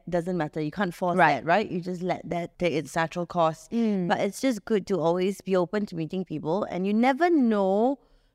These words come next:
Speaker 1: like, what is gonna happen in the future.
Speaker 2: Mm-hmm.
Speaker 1: You know, it's like me saying that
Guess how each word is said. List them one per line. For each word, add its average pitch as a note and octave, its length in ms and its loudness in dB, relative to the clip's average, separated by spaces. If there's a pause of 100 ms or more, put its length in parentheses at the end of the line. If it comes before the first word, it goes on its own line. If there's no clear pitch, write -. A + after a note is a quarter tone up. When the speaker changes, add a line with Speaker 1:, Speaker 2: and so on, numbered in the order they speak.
Speaker 1:
like, F#3+ 400 2 (920)
what G#3 320 4
is G3+ 160 -4
gonna A3+ 160 0
happen G3+ 340 -2
in G3 80 -2
the E3+ 80 -2
future. D#3 560 -4
Speaker 2:
Mm-hmm. B3 320 0
Speaker 1:
You B3 100 2
know, B3 280 4 (240)
it's A#3+ 260 -2
like A#3 280 4 (120)
me D#4 280 2
saying A#3+ 400 2
that F3+ 340 0